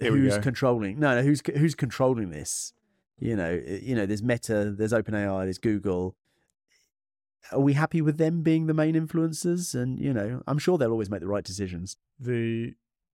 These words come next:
Speaker 1: actually useful tech segment. And my actually useful tech, uh, segment, uh, this week is that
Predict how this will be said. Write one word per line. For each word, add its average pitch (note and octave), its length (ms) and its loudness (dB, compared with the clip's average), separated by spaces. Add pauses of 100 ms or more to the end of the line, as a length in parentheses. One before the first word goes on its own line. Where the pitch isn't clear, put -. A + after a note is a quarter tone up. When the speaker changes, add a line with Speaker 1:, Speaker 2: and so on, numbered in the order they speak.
(120)
Speaker 1:
actually - 360 -4
useful - 460 0
tech A#3+ 320 0 (340)
segment. F2+ 480 -8 (1400)
And C3 240 0
my C3 180 2
actually B2+ 240 0
useful A#2 240 -4
tech, - 380 -6 (280)
uh, C3 40 -2
segment, A2 520 -4
uh, A2 80 0
this G#2 240 -4 (280)
week C3+ 440 0
is C3 380 2 (240)
that C3+ 440 0